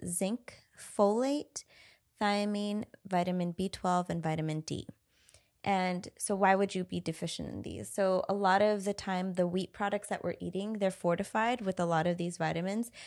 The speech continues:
especially folate. So folate's really important for, um, especially women who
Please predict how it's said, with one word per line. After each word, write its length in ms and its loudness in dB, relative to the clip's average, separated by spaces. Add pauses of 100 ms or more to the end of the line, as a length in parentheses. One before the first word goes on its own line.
especially 340 0
folate. 540 4
So 160 -2
folate's 420 2
really 180 0
important 400 -4
for, 520 -2 (440)
um, 220 0
especially 400 0
women 380 2
who 380 0